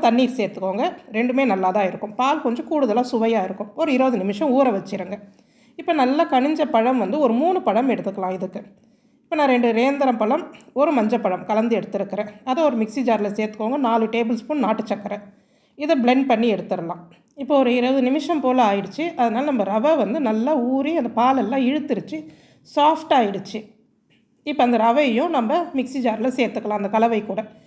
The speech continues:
சேர்த்துட்டு ஒரு பிஞ்ச் அளவுக்கு உப்பு சேர்த்துக்கோங்க. அரை கப் அளவுக்கு துருவின தேங்காய். இது எல்லாமே சேர்த்துட்டு மறுபடியும் பிளெண்ட் பண்ணிடுங்க. இதுக்கு தண்ணீர் தேவைப்படாது.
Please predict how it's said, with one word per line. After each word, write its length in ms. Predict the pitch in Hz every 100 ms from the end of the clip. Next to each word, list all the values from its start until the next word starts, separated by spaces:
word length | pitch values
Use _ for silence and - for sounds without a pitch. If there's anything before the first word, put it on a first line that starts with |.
| _ _ _ -
சேர்த்துட்டு 480 | 302 330 330 214 339 - - 254
ஒரு 120 | 320 370
பிஞ்ச் 260 | 302 294 302 294
அளவுக்கு 300 | 214 202 311
உப்பு 160 | 262 311 285
சேர்த்துக்கோங்க. 560 | 220 - 208 196 185 320 330 - _ _ - 220
அரை 200 | 294 359 - - - _ _ _
கப் 220 | 247 - 311
அளவுக்கு 340 | 240 208 202 349 359 330
துருவின 400 | 349 311 233 262 277
தேங்காய். 380 | 214 196 160 - - _ _ _ _ _ _ _ _ _ _ -
இது 80 | 285 254
எல்லாமே 280 | 247 262 339
சேர்த்துட்டு 380 | 285 285 285 233 339
மறுபடியும் 380 | 269 285 285 294
பிளெண்ட் 240 | 233 254 262
பண்ணிடுங்க. 340 | 226 190 247
இதுக்கு 160 | 320 214 220
தண்ணீர் 380 | 233 320 339 330
தேவைப்படாது. 600 | 226 233 226 180 180 175